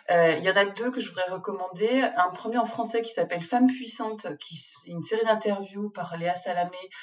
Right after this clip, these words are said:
euh, de, de leaders, euh, féminins, euh, Christine Lagarde, euh, Anne Hidalgo, mais aussi Karine Lefebvre, euh, qui est colonel ou, euh, général de gendarmerie. Vraiment passionnant. Et un autre que, qu'on trouvera sur Spotify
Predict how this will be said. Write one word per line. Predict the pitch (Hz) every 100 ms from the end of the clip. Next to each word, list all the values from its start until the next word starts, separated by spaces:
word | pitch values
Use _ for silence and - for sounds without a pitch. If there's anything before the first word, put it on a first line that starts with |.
| - - -
euh, | 165 165
de, | 156 147 160 156 131 - - 135 135
de | 151
leaders, | 165 175 175 185 180
euh, | 170
féminins, | 147 190 185 170 165 - 151
euh, | 147
Christine | 147 147 - 160
Lagarde, | 151 151 156 156 160 165 165 151
euh, | 147 151
Anne | 151 156
Hidalgo, | 160 156 156 170 175 175
mais | 170
aussi | 147 - 143
Karine | 165 156 151 165 156 156
Lefebvre, | 151 170 165 156 151 - - - -
euh, |
qui | 147 -
est | 151
colonel | - 156 156 156 165 160
ou, | 151 151
euh, | 151
général | 147 170 170
de | 165
gendarmerie. | 160 156 151 151 180 -
Vraiment | 190 220
passionnant. | 214 202 196 240 - - - -
Et | 196 196 -
un | 190 196
autre | 208 254 254 - -
que, | 208 190 185 180
qu'on | 180
trouvera | - 214
sur | 220 -
Spotify | - 262 262 - -